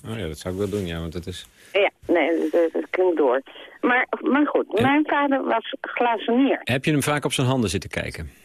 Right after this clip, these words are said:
Speaker 2: Yes.
Speaker 1: En hoe zag dat eruit?
Speaker 2: Ehm, prachtig.
Speaker 1: Ja.
Speaker 2: Kijk, hij, ehm, ehm, ik kom uit Baarn,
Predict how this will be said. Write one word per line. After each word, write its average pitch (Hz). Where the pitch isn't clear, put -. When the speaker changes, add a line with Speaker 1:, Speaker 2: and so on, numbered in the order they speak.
Speaker 2:
Yes. -
Speaker 1:
En 98
hoe 95
zag 113
dat 98
eruit? 95
Speaker 2:
Ehm, 254
prachtig. -
Speaker 1:
Ja. 92
Speaker 2:
Kijk, 220
hij, 254
ehm, 220
ehm, 202
ik 247
kom 247
uit 185
Baarn, 202